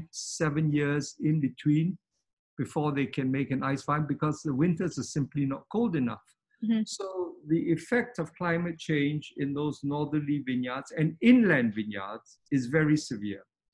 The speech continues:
Speaker 2: Mm-hmm.
Speaker 1: But we are ne-,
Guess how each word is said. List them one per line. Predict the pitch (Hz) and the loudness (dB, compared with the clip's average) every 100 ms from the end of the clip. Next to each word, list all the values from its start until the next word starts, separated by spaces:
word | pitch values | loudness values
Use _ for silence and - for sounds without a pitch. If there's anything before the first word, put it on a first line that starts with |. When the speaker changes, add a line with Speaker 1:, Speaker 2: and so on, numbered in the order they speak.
| - | -6
Speaker 2:
Mm-hmm. | 220 214 | -2 2
Speaker 1:
But | 165 - _ - | 0 -2 _ -4
we | 165 220 226 226 | 2 6 6 2
are | - 143 131 123 123 123 _ _ _ 117 | -2 -2 -2 -4 -10 -18 _ _ _ -6
ne-, | 139 151 156 | -4 -2 -4